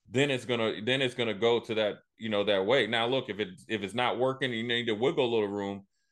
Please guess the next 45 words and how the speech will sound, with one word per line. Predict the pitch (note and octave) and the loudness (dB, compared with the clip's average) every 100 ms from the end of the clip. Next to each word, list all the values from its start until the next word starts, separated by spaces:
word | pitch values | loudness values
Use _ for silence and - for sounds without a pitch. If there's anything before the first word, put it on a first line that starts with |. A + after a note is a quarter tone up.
| _ - | _ -6
but | A2 | -4
you | B2 | 2
gotta | C3 B2 | 4 4
get | A#2 A#2+ | 2 0
it | A2 | 0
going, | A#2+ A#2 A2 G2 | -2 -2 -2 -6
uh, | F#2+ | -8
you | A2 | -4
know, | A2 G#2 | 0 0
s-, | F#2 - | -2 -8
you | G#2+ | -4
know, | G#2+ G#2 F#2 | 0 0 0
to | G#2+ G2+ | 0 0
a | F#2+ | 0
certain | A#2+ G#2 G#2 | 0 0 0
direction, | G#2 A#2+ C3+ G2+ G2 - _ _ _ _ - | 2 2 0 -6 -8 -12 _ _ _ _ -2
and | G#2+ | 0
you | G#2+ | 2
gotta | A#2+ A#2+ | 4 4
weed | A2 B2 A#2+ | 4 2 2
out | A#2 | 0
the | A2+ | 0
guys | A2 A#2 A2+ | 0 0 0
that | G#2+ | -2
aren't, | A2 A2 D2 | -2 -4 -6
you | A#2 | -4
know, | A2 G#2 F#2+ G2+ | -2 -2 -2 0
that | A2 | 2
are | G2+ | 2
here | A2 A#2+ A#2 | 0 -2 -2
just | A2+ A2 - | -4 -6 -6
to | G2 | -4
be, | A2+ G#2+ A#2 | -2 -2 -2
you | B2 | 0
know, | G2+ F#2+ - _ _ _ _ _ | 0 -2 -10 _ _ _ _ _
I | C3+ | -2
guess | D3 C3 | 0 0
the | C3 | 2
guys | C#3 D3+ | 2 4
that | C#3+ | 4
are | C3+ C#3 | 4 4
okay, | C3 C#3 C#3+ C#3+ B2 G#2 | 4 4 4 2 -2 -6
just | B2+ B2+ | -4 -2
being | A2+ C3 B2+ | -2 -2 -2
okay, | B2+ B2+ C3+ D#3 | -2 2 2 0